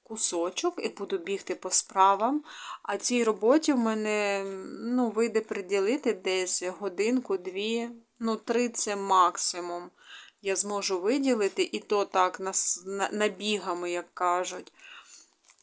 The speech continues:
Ось, е, що в нас тут? Давайте я зніму обгортку, щоб вона оце не відблискувала вам. Одну секундочку, зачекайте, будь ласочка.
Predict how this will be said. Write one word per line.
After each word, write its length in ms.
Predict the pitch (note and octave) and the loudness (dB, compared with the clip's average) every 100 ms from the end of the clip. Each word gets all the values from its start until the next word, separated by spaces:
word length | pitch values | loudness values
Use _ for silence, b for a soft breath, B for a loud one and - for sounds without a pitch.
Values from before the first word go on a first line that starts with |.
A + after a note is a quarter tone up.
| - - | -20 -12
Ось, 500 | F#3 F3 F3+ - - | -6 -4 0 0 0
е, 1000 | - G3 F#3+ F#3+ F#3 F#3 F#3 F3+ F3+ F3+ - B B B | -6 -4 -2 -2 -2 -2 -4 -4 -6 -8 -14 B B B
що 320 | - - A#3 G#3+ | 2 2 4 0
в 80 | |
нас 360 | F#3+ F#3+ F#3+ - | -2 -2 0 -2
тут? 380 | - F#3 E3+ - _ | -2 -6 -8 -18 _
Давайте 480 | - A3+ A3 G#3+ G3 | -6 4 6 6 0
я 240 | G3 G3 | 2 0
зніму 540 | F#3+ G3+ G3 G3 F3+ - | 0 -4 -4 -4 -6 -4
обгортку, 560 | F#3+ F#3 C#4+ G#4+ - | -8 4 4 4 0
щоб 220 | A3 G#3 | -2 -2
вона 340 | F3+ G3 F#3+ F#3 | -2 -2 2 0
оце 400 | F#3 - - F#3+ | 0 0 -2 -2
не 920 | F#3 F3+ F3 - - - - - F#3+ _ B B B B B B _ _ _ _ _ _ _ F#3+ F#3 | -6 -6 -6 -6 -8 -8 -10 -12 -16 _ B B B B B B _ _ _ _ _ _ _ _ _
відблискувала 960 | G3+ E3+ G3 G#3 G3 - F#3+ F3 F3 F3 | -12 -8 -2 2 4 2 0 -4 -2 -2
вам. 400 | E3 E3 E3 F3+ F3+ _ _ _ _ _ _ b b b b _ | 0 -2 -4 -10 _ _ _ _ _ _ _ b b b b _
Одну 360 | F#3+ G3+ A3+ | -6 -2 0
секундочку, 760 | A3+ G#3 F#3+ F3+ F3 E3+ - F#3 | 2 0 -2 -8 -6 -6 -8 -8
зачекайте, 640 | F3+ F3 - - F3+ F3 | -8 -6 -6 -2 -2 -2
будь 160 | D#3+ E3 | -12 -6
ласочка. 680 | F3 E3+ - - - F3+ | -4 -4 -8 -12 -16 -20